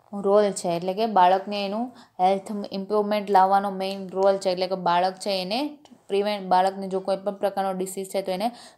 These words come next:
પ્રિવેન્ટ કરવો જોઈએ અથવા તો ફર્સ્ટ એડ કેર આપવી જોઈએ અથવા તો પેશન્ટ, જો બાળકનો growth and development સરખો નથી થતો તો એને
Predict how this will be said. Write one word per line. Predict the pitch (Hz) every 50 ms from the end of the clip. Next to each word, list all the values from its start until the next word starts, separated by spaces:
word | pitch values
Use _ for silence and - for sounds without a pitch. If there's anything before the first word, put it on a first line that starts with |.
| _ _ -
પ્રિવેન્ટ | 202 196 196 208 214 208 202
કરવો | - 208 202 202 202 202
જોઈએ | 196 202 202 202 202
અથવા | 190 185 190 196
તો | 185 185
ફર્સ્ટ | 180 185 - 190 190 185 185 - 202
એડ | 190 190 185 185
કેર | - 190 196 196 196
આપવી | 196 202 196 - 208 202 196
જોઈએ | 185 190 196 196 196 196 190 190 - - - _ _ _ - 185
અથવા | 185 185 208 202 196
તો | 190 -
પેશન્ટ, | 190 185 - 208 196 190 190 185
જો | 190 185
બાળકનો | 185 185 185 190 196 196 196 190
growth | 185 180 185 190 190 196 196
and | 190 185
development | 185 185 190 190 190 196 190 190
સરખો | 185 - 185 185 185 - 196
નથી | 190 196 208 220
થતો | 214 202 190 185 180 180
તો | 180 190 190
એને | 185 180 175 185 214 254 285